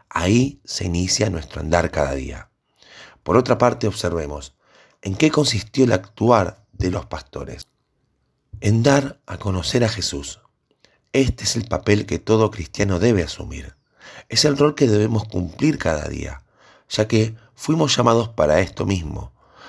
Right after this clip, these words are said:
donde dice en Marcos dieciséis quince, "Id por todo el mundo y predicad el evangelio a toda criatura". O como podemos ver en el obrar de los pastores, que mientras iban yendo de acá para allá,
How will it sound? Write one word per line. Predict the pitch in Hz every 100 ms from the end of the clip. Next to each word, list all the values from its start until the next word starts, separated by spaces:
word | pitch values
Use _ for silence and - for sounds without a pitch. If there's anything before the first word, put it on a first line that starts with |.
| - _
donde | 90 90 98
dice | 107 92 - - - _ - _ -
en | 82
Marcos | 85 98 104 101 85
dieciséis | 80 76 - 87
quince, | - 69 67 - - - _ _ _ _ _ -
"Id | 120 120
por | - 101
todo | - 131 131
el | 127
mundo | 98 71 71 69 67 _ _ _ _
y | 78
predicad | - 80 80 80 110
el | 104
evangelio | 95 82 78 - 107 107 104 104 - _ _
a | -
toda | - 98 82 78
criatura". | 73 65 - - - - _ _ _ - - -
O | -
como | 101 113
podemos | 117 135 139 123
ver | 131 123 -
en | 87
el | 92
obrar | 95 104 117 120 120 - _
de | -
los | 87
pastores, | - 80 - 104 87 80 - - _ - _
que | -
mientras | 107 104 110 104 - _
iban | 170 175 160
yendo | 139 - 127 113 104
de | 80
acá | 80 80
para | 76 73
allá, | - - 113 113